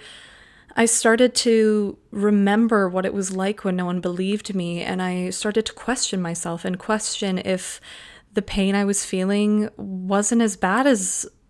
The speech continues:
maybe I was saying it was, or if I was overreacting and not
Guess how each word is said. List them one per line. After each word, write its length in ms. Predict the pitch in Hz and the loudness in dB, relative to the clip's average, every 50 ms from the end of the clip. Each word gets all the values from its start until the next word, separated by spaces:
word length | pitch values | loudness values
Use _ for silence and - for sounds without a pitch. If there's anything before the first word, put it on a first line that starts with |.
| _ _ - - - - | _ _ -20 -10 -4 -2
maybe 360 | 190 190 185 185 175 185 175 | 0 2 2 2 2 0 2
I 140 | 170 165 170 | 2 2 0
was 180 | 170 170 165 | 0 -2 -2
saying 480 | - - - 185 170 170 165 170 165 165 | -2 -2 -2 -2 -2 -2 -2 -4 -4 -4
it 160 | 160 - - | -4 -4 -4
was, 460 | 180 170 165 165 165 165 165 170 - | -2 -2 -2 0 -2 -2 -4 -4 -6
or 240 | - - 185 180 180 | -4 -2 0 0 0
if 160 | 185 180 - | 0 0 0
I 140 | 196 180 180 | 0 0 2
was 340 | 180 190 190 190 190 190 - - | 2 2 2 2 0 -2 -2 0
overreacting 1040 | 202 196 196 214 208 208 208 214 214 233 277 269 - - - 190 170 170 170 175 | 0 2 2 2 2 2 0 0 2 0 0 -2 -4 -4 -4 -4 -2 -2 -4 -6
and 440 | 175 - - 180 180 175 180 185 - - - - - - - - - - | -6 -4 -4 -2 -2 -2 -4 -4 -6 -12 -16 -20 -18 -20 -20 -14 -6 -2
not 220 | 196 185 190 220 | -2 0 0 -2